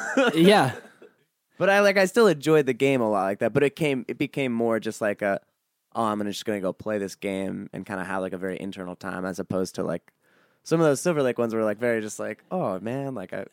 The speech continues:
Speaker 1: I
Speaker 2: Yeah.
Speaker 1: know everyone." It's, like, a nice mix of energies.
Speaker 2: Right.
Speaker 1: You know?
Speaker 2: And we're hanging out more than we're really playing this game.
Speaker 1: Right.
Speaker 2: It's like an excuse.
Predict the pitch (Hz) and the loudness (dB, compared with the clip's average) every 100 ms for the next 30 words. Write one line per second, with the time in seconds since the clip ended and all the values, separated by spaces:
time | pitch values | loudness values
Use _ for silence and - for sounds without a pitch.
0 | - 117 135 139 139 135 131 127 127 127 | -6 0 2 4 4 4 4 4 4 2
1 | 127 123 - 110 113 110 117 113 117 120 | 0 -2 -8 -8 -6 -4 -4 -4 -4 -4
2 | - 113 123 120 110 120 117 - 127 156 | -4 -2 -2 -2 -2 -2 -4 -6 0 4
3 | 165 127 - 107 110 110 147 151 147 - | 4 2 -4 -4 -2 -2 2 2 2 2
4 | 185 175 147 139 139 123 - _ _ _ | 0 2 0 0 0 0 -6 _ _ _
5 | 127 131 127 123 120 107 - - 120 113 | -4 0 2 0 -2 -6 -10 -4 -2 -2
6 | - 110 104 92 110 104 90 69 - 156 | -4 -6 -6 -10 -10 -10 -10 -14 -16 0
7 | 202 175 143 190 190 165 143 - - 147 | 2 4 4 4 6 4 2 -2 2 4
8 | 143 - - - | 6 2 -4 -8